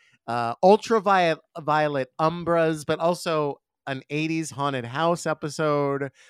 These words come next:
All very confusing, all kind of like, "Wait, what? Uh, what was the brief that they got? What was the expectation?" Um,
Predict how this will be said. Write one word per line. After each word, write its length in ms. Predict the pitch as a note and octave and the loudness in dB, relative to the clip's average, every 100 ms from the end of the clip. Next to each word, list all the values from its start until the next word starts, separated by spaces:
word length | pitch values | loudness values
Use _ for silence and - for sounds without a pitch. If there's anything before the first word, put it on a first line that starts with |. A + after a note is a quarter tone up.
| - _ - | -20 _ -2
All 260 | A#3+ B3+ A3+ | 2 4 4
very 280 | F#3 E3 | 2 0
confusing, 840 | C#3+ C3+ B2+ B2+ B2+ A2 C3 A#2+ A#2 - | -2 -8 -6 -6 -6 -6 -10 -10 -12 -8
all 420 | D#3+ F3 F3 E3+ F3+ | -2 2 4 2 -2
kind 220 | D#3+ C#3+ | -6 -6
of 100 | B2+ | -4
like, 220 | B2+ A#2 E3 | -4 -4 -4
"Wait, 340 | G3 C#3 G#2+ _ - | -2 -2 -6 _ -8
what? 360 | F3 A#3+ B3+ - _ - | -2 -2 -2 -8 _ -6
Uh, 300 | D#3 D3+ D3 | -2 0 0
what 220 | D#3 A3+ | -2 -2
was 140 | F#4 - | -4 -4
the 100 | F3 | -6
brief 460 | - F3 F3+ D#3 | -2 -2 -2 -4
that 140 | B2 - | -10 -4
they 240 | F3 F3+ | -2 -2
got? 480 | D3 D#3+ D#3 D3+ D3 | -4 0 2 0 -2
What 180 | D#3+ - | -4 -4
was 220 | G3 E3+ C3 | -2 -4 -4
the 140 | B2+ | -6
expectation?" 880 | B2+ - A2+ - D#3+ D#3+ - C#3 B2 _ _ - _ - | -6 -10 -16 -10 -6 -6 -6 -10 -12 _ _ -20 _ -10
Um, 640 | B2+ B2 A#2 A2 - | -6 -4 -6 -10 -18